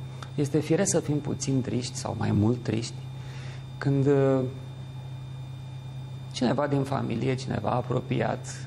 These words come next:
pleacă din această lume. Avem senzația că suferința trebuie să însoțească tristețea.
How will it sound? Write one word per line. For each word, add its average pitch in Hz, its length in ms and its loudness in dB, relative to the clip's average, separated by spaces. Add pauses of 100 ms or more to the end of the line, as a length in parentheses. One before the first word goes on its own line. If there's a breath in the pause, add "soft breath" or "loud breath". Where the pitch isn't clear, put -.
pleacă 143 280 2
din 131 140 4
această 131 400 0
lume. 110 220 -2 (2500)
Avem 147 300 2
senzația 180 640 2
că 156 120 2
suferința 131 760 2
trebuie 135 340 2
să - 120 2
însoțească 131 640 0
tristețea. 131 560 -4